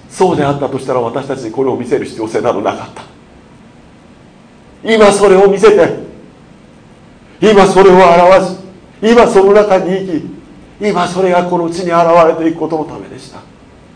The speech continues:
主は私たちに本当の神の宮を、神の国を私たちに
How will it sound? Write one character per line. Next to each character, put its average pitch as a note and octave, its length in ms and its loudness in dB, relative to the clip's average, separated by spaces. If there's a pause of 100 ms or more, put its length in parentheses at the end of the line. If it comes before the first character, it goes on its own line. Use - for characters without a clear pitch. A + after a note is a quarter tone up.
(1900)
主 - 240 -16
は - 260 -18
私 - 180 -18
た - 120 -20
ち - 100 -20
に - 180 -20 (840)
本 A3 340 2
当 A3+ 180 4
の A#3 120 4
神 A3+ 260 2
の F3+ 100 2
宮 D3+ 300 4
を、 C#3+ 300 0 (120)
神 F#3+ 300 2
の F3 160 -4
国 F3+ 220 -2
を E3 180 2
私 D#3+ 160 2
た D3 80 0
ち D3+ 40 -4
に D#3+ 160 -4